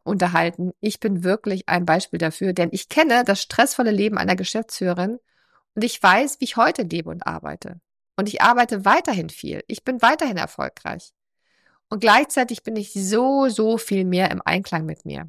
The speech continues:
Ich bin so viel glücklicher und fröhlicher. Und es bedeutet nicht, dass bei mir immer alles nur super duper ist. Nein, es gibt auch Momente, wo ich traurig bin, wo Dinge nicht funktionieren, wo ich zweifle. Und trotzdem habe ich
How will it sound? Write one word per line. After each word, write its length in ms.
Ich 180
bin 160
so 160
viel 200
glücklicher 640
und 100
fröhlicher. 480
Und 80
es 80
bedeutet 380
nicht, 200
dass 100
bei 120
mir 140
immer 280
alles 280
nur 280
super 320
duper 360
ist. 180
Nein, 260
es 120
gibt 180
auch 80
Momente, 360
wo 80
ich 120
traurig 420
bin, 320
wo 80
Dinge 240
nicht 180
funktionieren, 560
wo 40
ich 120
zweifle. 580
Und 120
trotzdem 640
habe 180
ich 140